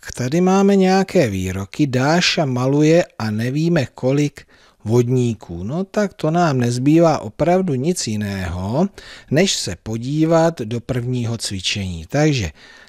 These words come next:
hledáme Dášu a hledáme, kolik vodníků namalovala nebo maluje. Takže ze třetího cvičení se musím podívat až do prvního cvičení.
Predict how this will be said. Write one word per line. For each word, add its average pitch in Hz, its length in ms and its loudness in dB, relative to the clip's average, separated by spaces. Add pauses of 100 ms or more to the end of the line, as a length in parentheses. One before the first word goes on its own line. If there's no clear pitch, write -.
hledáme 165 840 0 (180)
Dášu 90 1400 -4 (420)
a 85 80 -4
hledáme, 180 1000 2 (200)
kolik 139 420 0
vodníků 131 1400 -2 (1200)
namalovala 113 920 0
nebo 87 240 -6
maluje. 110 600 2
Takže 95 400 -4
ze 90 160 -6
třetího 165 600 -2
cvičení 165 600 0
se 170 200 0
musím 151 360 -2
podívat 156 500 2
až 98 300 -6
do 85 220 -6
prvního 87 600 -6
cvičení. 135 1120 0